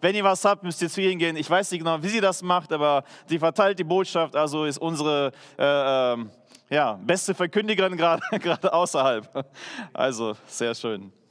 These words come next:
Naja, aber auch Flyer auch und so. Ein paar Leute haben sich eine Bratwurst umsonst abgeholt. Dann gab's auch Fragen, was ist das für eine Kirche auch und so. Und dann, was ist der Unterschied zwischen einer Freikirche und einer Landeskirche oder einer katholischen Kirche? Also,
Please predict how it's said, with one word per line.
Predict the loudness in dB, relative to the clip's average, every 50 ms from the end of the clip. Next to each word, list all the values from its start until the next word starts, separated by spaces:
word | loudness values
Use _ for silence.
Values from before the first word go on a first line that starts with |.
| _ -2
Naja, | 0 2 2
aber | 4 4 2
auch | 2 0
Flyer | 0 0 2 2 4 4 4 2
auch | 2 2 0
und | -4 -4 -2
so. | -2 -2
Ein | -2 0
paar | 0 2
Leute | 2 2 2 2 0
haben | 0 0 0
sich | -4 -6
eine | -4 -2 -2 -2
Bratwurst | -4 -6 -2 0 2 2 2 0 -2 -6 -4 -4 -4
umsonst | -4 0 0 0 0 0 -2
abgeholt. | -4 -4 -4 -4 -6 -4 -2 0 0 0 -2 -4 -10 -18 -20 -20 -20 -10 -4
Dann | -2 0 2
gab's | 2 2 0 0 0
auch | -2 -2 -2
Fragen, | 0 2 4 6 6 6 4 2 0 -2
was | -4 -2
ist | -4
das | -4 -6 -6
für | -4
eine | -4 -4 -4
Kirche | 0 2 2 2 2 2 0 0 2
auch | 4 4 2 2 0
und | -4 -6 -4
so. | -2 -2 0 0 -2
Und | 0 0
dann, | -2 -2 -2 -6 -14 -20 -6 0
was | 2 2 2 2
ist | 0
der | -2
Unterschied | -2 -2 -2 -2 -4 -4 -6
zwischen | -6 -6 -6 -2 0
einer | 0 0
Freikirche | 0 0 2 4 4 4 4 0 -2 -2 0 2 2 2 0 0 -2 -2
und | -2 -2 -2 -2
einer | 0 2
Landeskirche | 2 2 2 2 0 -2 -2 -2 -2 0 0 0 0 -2
oder | 0 0 0
einer | 0
katholischen | -2 -2 -2 0 0 0 0 -2 -6 -8 -6
Kirche? | -4 -4 -4 -2 -2 -2 -2 -2
Also, | 0 0 -2 -4 -4